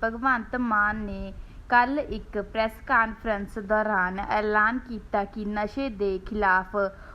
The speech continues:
ਹੁਣ ਲੜਾਈ ਹੋਰ ਤੇਜ਼ ਕੀਤੀ ਜਾਵੇਗੀ। ਇਸ ਲਈ ਪੰਜਾਬ ਪੁਲਿਸ ਦੇ ਪੰਜ ਹਜ਼ਾਰ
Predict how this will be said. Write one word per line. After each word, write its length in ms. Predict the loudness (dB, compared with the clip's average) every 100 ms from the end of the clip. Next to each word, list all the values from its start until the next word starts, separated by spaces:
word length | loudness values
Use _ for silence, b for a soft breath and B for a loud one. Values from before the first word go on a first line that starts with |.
| B
ਹੁਣ 180 | -2 0 0
ਲੜਾਈ 580 | 2 4 4 2 -2 -2
ਹੋਰ 240 | 0 -2
ਤੇਜ਼ 360 | -2 -2 -2 -4 -8
ਕੀਤੀ 360 | -8 -4 -4
ਜਾਵੇਗੀ। 800 | 0 0 0 -2 -8 -8 -8 -8 -10 B B -6
ਇਸ 200 | -4 -4 -2
ਲਈ 220 | -2 -2
ਪੰਜਾਬ 520 | -4 -2 4 6 4 0
ਪੁਲਿਸ 320 | -6 -6 -6
ਦੇ 200 | -2 -2 0
ਪੰਜ 300 | 2 2 0
ਹਜ਼ਾਰ 480 | -2 -2 0 0 -2